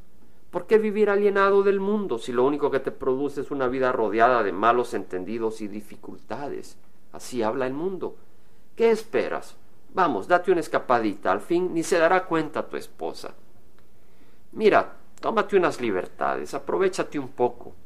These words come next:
cobra un poco más de lo justo y hazte unos cuantos centavos más.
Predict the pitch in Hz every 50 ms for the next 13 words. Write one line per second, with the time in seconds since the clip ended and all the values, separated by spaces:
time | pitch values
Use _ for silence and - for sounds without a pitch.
0 | - - - - - 139 185 202 196 185 175 - 196 180 180 175 160 156 160 165
1 | 160 170 151 143 120 110 127 135 139 139 - - 131 113 110 117 120 117 - 131
2 | 120 117 107 - - 113 113 - - 107 - - 73 71 - - 80 80 71 76
3 | 76 - - 58 64 71 - - -